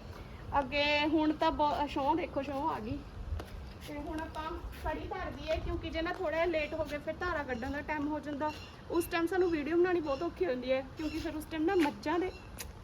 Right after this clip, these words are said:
ਛਿੱਤਰ ਪੈਂਦੇ ਹੁੰਦੇ ਆ। ਤੁਹਾਨੂੰ ਤਾਂ ਪਤਾ ਹੀ ਹੈ ਫਿਰ, ਹਨਾ,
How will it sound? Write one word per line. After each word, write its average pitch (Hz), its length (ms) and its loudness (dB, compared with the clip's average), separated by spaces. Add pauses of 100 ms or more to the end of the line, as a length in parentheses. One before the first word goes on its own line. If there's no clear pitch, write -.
(300)
ਛਿੱਤਰ 339 340 -2
ਪੈਂਦੇ 320 260 -2
ਹੁੰਦੇ 226 220 -4
ਆ। 214 120 -4 (760)
ਤੁਹਾਨੂੰ 392 260 0
ਤਾਂ 392 80 6
ਪਤਾ 320 280 -2
ਹੀ 311 140 -2
ਹੈ 339 80 0
ਫਿਰ, 339 140 -2
ਹਨਾ, 311 460 -6